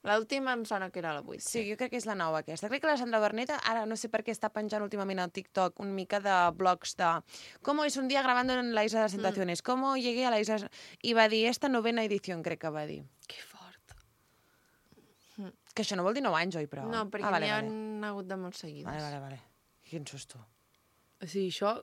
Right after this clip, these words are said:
Speaker 3: quantes parelles són en total? Quin tu de gent allà? Anant
Speaker 2: Més de cinc, perquè molts cops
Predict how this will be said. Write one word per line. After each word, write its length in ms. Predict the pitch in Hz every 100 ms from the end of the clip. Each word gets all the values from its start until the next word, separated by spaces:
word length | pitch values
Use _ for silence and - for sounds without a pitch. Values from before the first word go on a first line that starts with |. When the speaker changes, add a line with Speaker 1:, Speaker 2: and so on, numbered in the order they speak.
| -
Speaker 3:
quantes 320 | 214 214 233
parelles 320 | 226 202 180
són 140 | - 202
en 120 | 202
total? 440 | 190 170 180 220
Quin 220 | - 190
tu 100 | 180 247
de 140 | 180
gent 200 | 160 185
allà? 340 | 175 160 165 -
Anant 200 | 233 277
Speaker 2:
Més 220 | 302 285
de 140 | 349 320
cinc, 320 | - 294 349
perquè 260 | 262 240 240
molts 240 | 254 320 -
cops 680 | 202 233 415 - - -